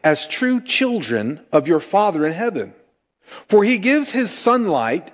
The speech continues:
to both the evil and the good, and he sends rain on the just and the unjust alike." Now, if we're honest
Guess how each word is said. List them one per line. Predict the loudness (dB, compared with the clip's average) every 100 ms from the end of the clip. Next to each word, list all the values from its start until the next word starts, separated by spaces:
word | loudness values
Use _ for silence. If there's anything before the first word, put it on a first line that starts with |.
| _ _ _ -2
to | -2
both | 4 4 4 -8
the | -12 -4
evil | -4 -2 -2 -4 -2
and | -2 0 0 0 -6 -12 -4
the | -4
good, | 0 -2 -2 -6 -20 _ _ _ -12
and | 0 0
he | 2
sends | 2 0 0
rain | 0 2 0 -2 -6 -12 _ _
on | 0 2
the | 0
just | 0 0 2 -2 -8 -14 -16 _ _ _
and | 2 2 2 -2 -6 -8 _ -4
the | 0 0
unjust | 0 0 0 -2 -2 -8 -16 _ _
alike." | -4 2 2 0 -6 -18 -20 _ _ _ _ _ _ _ _ _ _ _ _ _ _ _ _ -20 -20 -20 -20 -2
Now, | 2 4 2 -2 -20 -20 _ _ _ _ _ _ _ _ _ _ _ _ _ _ -4
if | -4 2
we're | 2 4
honest | 2 0 -2 -10 -14